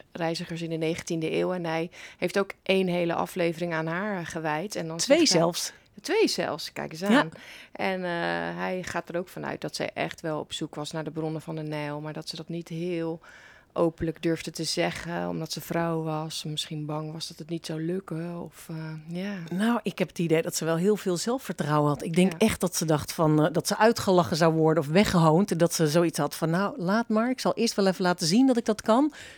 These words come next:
Speaker 2: En als ik het kan, dan, nou ja,
Speaker 1: Ja.
Speaker 2: dan schreeuw ik het, eh, van de daken."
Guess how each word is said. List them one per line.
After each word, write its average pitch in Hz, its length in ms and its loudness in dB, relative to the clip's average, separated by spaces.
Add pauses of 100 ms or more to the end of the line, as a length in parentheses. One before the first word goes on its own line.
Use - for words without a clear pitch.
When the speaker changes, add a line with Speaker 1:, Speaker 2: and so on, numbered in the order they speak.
Speaker 2:
En 190 120 0
als 180 120 6
ik 180 80 0
het - 180 0
kan, 233 320 6
dan, 202 400 4 (600)
nou 165 220 4
ja, 165 140 6
Speaker 1:
Ja. 185 80 4
Speaker 2:
dan 160 220 2
schreeuw 196 460 2
ik - 80 -4
het, 185 220 0
eh, 175 340 4 (100)
van 196 120 0
de 185 80 4
daken." 185 400 2